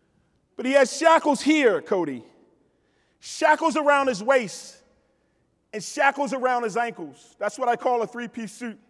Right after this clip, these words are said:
And when I went to shake his hand, he shook my hand like this.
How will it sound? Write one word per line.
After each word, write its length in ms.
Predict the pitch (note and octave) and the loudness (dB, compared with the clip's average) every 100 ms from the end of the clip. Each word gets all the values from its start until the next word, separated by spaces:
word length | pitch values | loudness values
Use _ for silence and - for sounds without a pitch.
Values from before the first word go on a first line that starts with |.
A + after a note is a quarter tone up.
| _ _ _ _ _ _ _ _ _ _ _ _ _ _ _ _ _ _ _ _ _ _ _ _ _ _ _ _ _ _ _ _ _ _ _ _ _ _ _ _ _ _ _ _ | _ _ _ _ _ _ _ _ _ _ _ _ _ _ _ _ _ _ _ _ _ _ _ _ _ _ _ _ _ _ _ _ _ _ _ _ _ _ _ _ _ _ _ _
And 100 | A3 | -2
when 80 | C#4+ | 0
I 60 | |
went 180 | E4 E4 | 0 0
to 80 | D4 | -4
shake 260 | - D#4 | 2 2
his 140 | D#4 C4+ | 2 -2
hand, 400 | D#4 E4 D4+ B3 | 2 4 2 2
he 80 | C4 | -2
shook 300 | - E4+ D4+ | -4 -6 0
my 140 | D4 | 2
hand 260 | E4+ D4+ C#4+ | 4 4 4
like 240 | C#4 A3 | 2 4
this. 500 | D#4 B3 - - - | 4 4 2 -14 -20